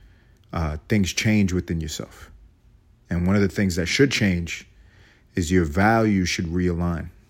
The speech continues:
And for a long time in my life,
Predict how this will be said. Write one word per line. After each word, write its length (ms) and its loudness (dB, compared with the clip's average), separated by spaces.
And 360 -2
for 160 -6
a 40 0
long 360 0
time 240 -2
in 80 0
my 140 0
life, 460 -4